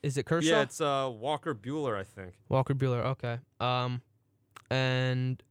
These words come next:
Speaker 1: who's pitching for the Padres? Do you know?
Speaker 2: I don't think they announced a pitcher,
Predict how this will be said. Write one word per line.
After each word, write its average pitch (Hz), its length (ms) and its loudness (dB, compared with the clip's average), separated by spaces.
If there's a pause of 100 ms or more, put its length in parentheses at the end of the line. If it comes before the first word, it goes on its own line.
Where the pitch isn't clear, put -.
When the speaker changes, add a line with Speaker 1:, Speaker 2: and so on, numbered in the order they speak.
(120)
Speaker 1:
who's 151 200 2
pitching 160 440 0 (160)
for 143 200 -2
the 135 160 0
Padres? 123 420 -2
Do 113 80 -4
you 120 80 0
know? 127 140 0 (340)
Speaker 2:
I 135 260 2
don't 139 260 -8
think 175 200 -8
they 135 140 -4
announced 123 600 -6 (100)
a 110 420 -6
pitcher, 104 440 -8